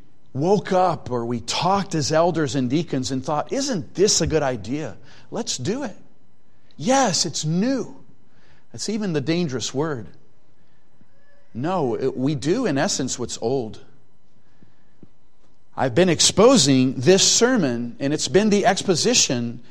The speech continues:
today. And now I'm going to apply because it's what Paul did. And now next Lord's Day, I'll be preaching another sermon, and it will have exposition,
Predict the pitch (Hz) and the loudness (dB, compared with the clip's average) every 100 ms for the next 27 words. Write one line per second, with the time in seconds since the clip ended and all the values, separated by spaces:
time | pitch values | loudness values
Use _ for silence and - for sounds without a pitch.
0 | - - 139 185 175 117 - - 156 160 | -6 -2 2 4 4 0 -4 0 4 6
1 | 165 202 240 - 170 165 170 196 170 139 | 6 8 6 4 2 4 4 4 4 2
2 | - 240 233 147 147 139 175 - 214 202 | 4 4 6 6 4 2 -2 2 4 4
3 | 143 - 202 202 214 - - 226 233 151 | 2 4 4 6 2 2 2 4 4 4
4 | 123 101 - - - - - - - - | 0 -2 -12 -16 -16 -16 -16 -16 -16 -16
5 | - - - 143 170 190 190 180 196 - | -16 -12 -6 -2 2 2 6 6 6 4
6 | 160 170 240 233 - 151 156 180 - 143 | 4 8 8 6 4 4 4 2 2 2
7 | 143 147 - 185 - 170 165 156 135 - | 2 0 0 -2 0 0 2 2 2 2
8 | 247 285 180 143 151 175 175 170 156 175 | 2 4 4 4 2 2 2 2 2 4
9 | 165 - - 139 262 - - 143 190 | 4 2 -2 0 2 2 2 0 -2